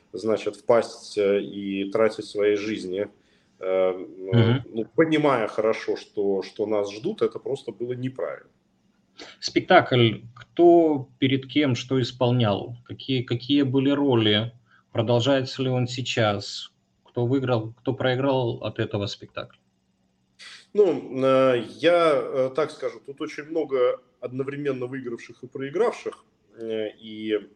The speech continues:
Speaker 1: э, мне кажется, что все стороны на самом деле и выиграли, и проиграли одновременно. Это касается и Украины, и Пригожина, и Путина.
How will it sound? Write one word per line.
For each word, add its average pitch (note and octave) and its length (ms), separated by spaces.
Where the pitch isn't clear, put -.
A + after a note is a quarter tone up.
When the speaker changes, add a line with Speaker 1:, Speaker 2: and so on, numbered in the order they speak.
Speaker 1:
э, G#2+ 220
мне A2 160
кажется, A2 360
что - 160
все B2+ 200
стороны A2 580
на A2+ 100
самом A2+ 320
деле B2 240
и G#2+ 60
выиграли, A2 460
и G2+ 60
проиграли G#2+ 540
одновременно. G#2 680
Это E2+ 220
касается G2+ 720
и G2 480
Украины, C#3 760
и A2 280
Пригожина, B2+ 800
и A#2 220
Путина. - 420